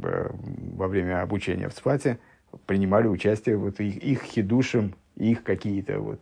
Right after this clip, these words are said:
идеи, э, <laughs> и да-, даже у одного из сыновей многочисленные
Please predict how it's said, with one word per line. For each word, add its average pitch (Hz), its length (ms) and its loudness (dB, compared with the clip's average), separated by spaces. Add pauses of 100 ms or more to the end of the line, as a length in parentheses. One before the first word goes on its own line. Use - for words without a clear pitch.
(120)
идеи, 98 640 2 (640)
э, - 520 -6
<laughs> - 260 -4
и 131 80 6
да-, - 200 2
даже 98 320 2
у 95 100 0
одного 101 360 2
из 101 80 -2
сыновей 104 300 2
многочисленные 101 920 0